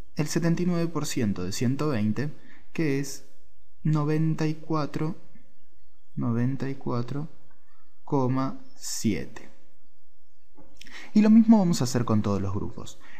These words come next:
El veintiuno por ciento de ciento cuarenta es igual a veintinueve coma cuatro, y el setenta y nueve por ciento de ciento cuarenta es ciento diez coma seis.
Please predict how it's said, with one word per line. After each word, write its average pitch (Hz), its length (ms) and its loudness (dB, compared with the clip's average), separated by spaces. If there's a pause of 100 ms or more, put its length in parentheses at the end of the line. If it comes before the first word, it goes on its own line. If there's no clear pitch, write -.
El 127 140 6
veintiuno 139 400 2
por 143 180 -2
ciento - 560 -2
de 113 100 -4
ciento 139 380 0
cuarenta 147 500 0 (440)
es 113 200 -2
igual 127 380 0
a 131 80 0
veintinueve 110 840 2
coma 101 260 0
cuatro, 139 460 0 (520)
y 135 100 4
el 113 120 4
setenta 110 400 0
y 110 60 2
nueve 135 240 2
por 117 200 -2
ciento 117 380 0
de 90 80 -4
ciento 123 360 0
cuarenta 110 540 -2
es 123 140 -2
ciento 139 500 0
diez 135 500 -2 (1300)
coma 113 300 2
seis. - 560 -4